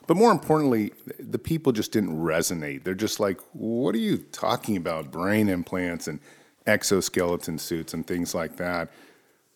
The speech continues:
If I did this in California,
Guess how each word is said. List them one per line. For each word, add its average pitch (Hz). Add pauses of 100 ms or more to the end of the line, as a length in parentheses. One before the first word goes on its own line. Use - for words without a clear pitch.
If 123
I 120
did 175
this 123
in 92
California, 82